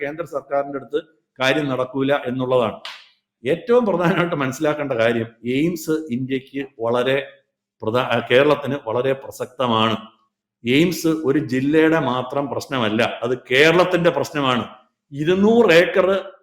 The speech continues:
ഞാൻ ഈ പറഞ്ഞ ക്രൈറ്റീരിയയിൽ എവിടെയെങ്കിലും കണ്ടെത്താൻ പറ്റിയാൽ അത് കൊടുത്ത് അത് ഇങ്ങോട്ട് മേടിക്കുക എന്നുള്ളതാണ് ഏറ്റവും പ്രധാനപ്പെട്ട കാര്യം. ഈ വികസനത്തിന്റെ നീതി മാത്രം പോരാ, ആരോഗ്യത്തിന്റെ നീതി എന്നുള്ളത്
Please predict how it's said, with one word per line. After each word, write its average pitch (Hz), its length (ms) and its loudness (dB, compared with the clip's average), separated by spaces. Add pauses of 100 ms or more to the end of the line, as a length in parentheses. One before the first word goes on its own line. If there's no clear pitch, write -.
(120)
ഞാൻ 147 340 0
ഈ 196 120 0
പറഞ്ഞ 147 300 -2
ക്രൈറ്റീരിയയിൽ 151 640 0
എവിടെയെങ്കിലും 151 540 -2
കണ്ടെത്താൻ 139 480 -4
പറ്റിയാൽ 127 420 0 (340)
അത് 143 300 -2
കൊടുത്ത് 143 340 0
അത് 139 100 2
ഇങ്ങോട്ട് 143 280 0
മേടിക്കുക 156 800 0 (280)
എന്നുള്ളതാണ് 147 720 0 (160)
ഏറ്റവും 131 340 -4
പ്രധാനപ്പെട്ട 123 540 -4
കാര്യം. 113 380 0 (460)
ഈ 123 140 -6
വികസനത്തിന്റെ 180 760 -2
നീതി 156 280 0
മാത്രം 139 380 -4
പോരാ, 123 280 0
ആരോഗ്യത്തിന്റെ 160 840 0
നീതി 147 480 -2
എന്നുള്ളത് 131 460 -2